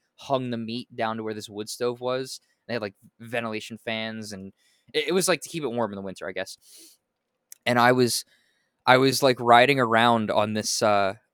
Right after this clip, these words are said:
on this little, like, I, I guess, like, some kinda, like, a Tonka truck or something.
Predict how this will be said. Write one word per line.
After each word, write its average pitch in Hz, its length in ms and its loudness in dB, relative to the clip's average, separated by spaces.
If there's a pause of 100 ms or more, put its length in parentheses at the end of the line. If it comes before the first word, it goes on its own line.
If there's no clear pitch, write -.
(240)
on 120 140 0
this 113 200 -4
little, 117 540 0
like, - 360 -10 (760)
I, 123 300 -4
I 120 40 -2
guess, 110 180 -8
like, 98 120 -8
some 113 120 -12
kinda, 110 160 -4
like, 101 140 -2
a 95 60 -4
Tonka 113 420 -4
truck 123 280 -2
or 127 60 -6
something. 127 480 -6